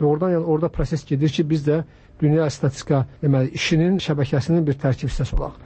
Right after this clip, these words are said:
Sadəcə olaraq o rəqəmlərin yazılıb doldurması, hazırlanması, verilməsi, bu sahədə belə bir qeyri-rəsmi olsa da bir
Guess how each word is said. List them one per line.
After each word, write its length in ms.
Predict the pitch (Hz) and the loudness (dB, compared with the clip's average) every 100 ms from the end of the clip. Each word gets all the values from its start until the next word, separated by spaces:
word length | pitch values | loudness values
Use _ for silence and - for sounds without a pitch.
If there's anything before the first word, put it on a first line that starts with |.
| - | -2
Sadəcə 320 | 208 208 220 | 0 2 2
olaraq 280 | 247 202 202 | 2 0 0
o 80 | 220 | 0
rəqəmlərin 580 | 190 175 175 170 185 185 | 0 0 0 0 0 0
yazılıb 400 | 151 139 151 139 | 0 0 -2 -2
doldurması, 640 | 143 135 131 131 123 - 131 | -2 0 0 0 -2 -2 0
hazırlanması, 800 | 131 127 123 127 123 123 - 139 120 | 2 0 0 0 0 -2 0 0 2
verilməsi, 640 | 123 120 123 117 147 127 127 - - - | 2 2 0 -2 -2 0 -2 -10 -18 -2
bu 100 | 196 | -2
sahədə 400 | - 160 151 165 147 | 2 2 2 0 0
belə 160 | 147 | 0
bir 160 | 143 135 - - | 0 -4 -12 -2
qeyri-rəsmi 480 | 175 175 147 131 156 | 0 2 0 -2 0
olsa 280 | 151 135 143 | 0 0 -2
da 80 | 135 | -2
bir 100 | 127 | -2